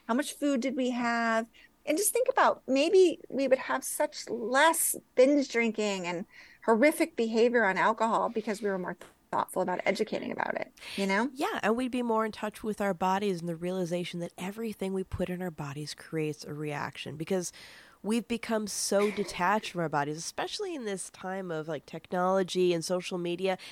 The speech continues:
Speaker 2: and it's all got its place. But when you've got things constantly coming at you, how in touch are you with the body in which you reside?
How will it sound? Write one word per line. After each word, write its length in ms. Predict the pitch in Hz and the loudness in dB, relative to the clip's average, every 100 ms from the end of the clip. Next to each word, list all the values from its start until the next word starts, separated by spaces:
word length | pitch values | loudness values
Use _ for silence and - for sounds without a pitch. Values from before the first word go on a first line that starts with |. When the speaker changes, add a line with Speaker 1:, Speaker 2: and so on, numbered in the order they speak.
| - | 0
Speaker 2:
and 100 | 240 | 0
it's 140 | 254 | 4
all 160 | 302 370 | 2 4
got 160 | 359 | 0
its 180 | 320 - | 0 -4
place. 640 | - 294 359 202 165 156 - - - - | -6 -2 2 2 2 -2 -12 -20 -20 -6
But 100 | 214 | -4
when 160 | 214 262 | 0 0
you've 120 | 302 | 2
got 200 | 294 277 | 0 2
things 180 | 262 247 | -2 -2
constantly 680 | - - 226 233 - 220 220 | -6 -4 -4 -4 -8 -6 -6
coming 360 | - 214 226 | -6 -4 -2
at 280 | 196 202 - | 0 -2 -2
you, 120 | 262 | -2
how 380 | 262 - 247 285 | -2 -2 -2 -2
in 100 | 311 | -4
touch 380 | 240 233 226 - - | 0 0 -2 -6 0
are 160 | 196 | 2
you 300 | 196 190 180 | 2 2 2
with 320 | 170 165 160 _ _ - | 4 0 -2 _ _ -4
the 80 | 170 | 0
body 360 | 165 160 165 | 4 4 2
in 120 | 156 | -2
which 240 | 151 151 - | -4 -4 -6
you 80 | 143 | -8
reside? 560 | 135 135 - - - | -6 -8 -12 -16 -20